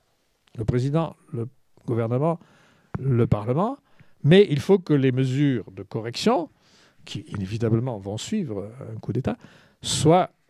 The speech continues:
soient prises dans le cadre de l'État de droit. » Ça, ça rend Erdogan absolument furieux parce qu'il considère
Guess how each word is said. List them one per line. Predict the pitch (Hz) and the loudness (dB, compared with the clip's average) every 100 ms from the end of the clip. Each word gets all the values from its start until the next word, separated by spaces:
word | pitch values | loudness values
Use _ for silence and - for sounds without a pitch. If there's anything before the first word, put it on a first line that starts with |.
| _ - | _ -20
soient | - 113 | -8 -6
prises | - 226 196 | 0 2 2
dans | 139 | 2
le | 123 117 | 0 -2
cadre | - 180 175 | 2 2 2
de | 120 | 0
l'État | 131 143 160 | -2 0 0
de | |
droit. » | 135 117 - _ _ | -2 -4 -8 _ _
Ça, | - 160 | -8 -6
ça | 151 - 101 | -4 -4 -6
rend | 104 113 127 131 - | -6 -2 -2 -2 -6
Erdogan | 110 107 139 | -6 -4 -4
absolument | 117 - 151 131 117 | -4 -2 -2 0 -4
furieux | - 110 123 226 | -2 0 2 0
parce | - 117 | -2 -8
qu'il | - - | -10 -10
considère | - 120 156 | -8 -2 -2